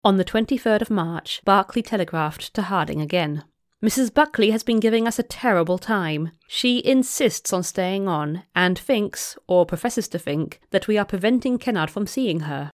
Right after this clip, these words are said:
Letters from Kennard written to my wife to read to her have not convinced her." What's more, he wrote that Roy's refusal to see her is making very bad impression,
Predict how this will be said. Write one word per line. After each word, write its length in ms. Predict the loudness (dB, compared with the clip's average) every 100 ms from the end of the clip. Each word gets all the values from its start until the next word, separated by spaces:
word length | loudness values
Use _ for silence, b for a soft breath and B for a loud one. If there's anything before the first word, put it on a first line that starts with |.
| _
Letters 320 | -2 2 2 0
from 160 | -2
Kennard 440 | -2 -4 -2 -2 -2
written 220 | -4 -6
to 120 | -4
my 160 | -4 -2
wife 320 | -2 -4 -4
to 140 | -6
read 160 | -4 -4
to 80 | -6
her 320 | -4 -6 -6
have 220 | -6 -6 0
not 360 | 0 -2 -6
convinced 480 | -8 -4 -4 -4 -12
her." 220 | -12 -12 -16 _ _ -2
What's 240 | 0 2
more, 400 | 2 4 4 2 -2
he 160 | -2
wrote 360 | 4 2 2 -2
that 180 | -4 0
Roy's 480 | 2 2 2 -2 -8 _
refusal 420 | -2 2 2 2
to 100 | 0
see 240 | -2 -2 -2
her 300 | -2 -2 -2 -4
is 160 | 0
making 460 | 0 0 0 -2 2
very 320 | 2 4 4
bad 240 | 4 2
impression, 640 | 2 0 -2 -4 -4 -8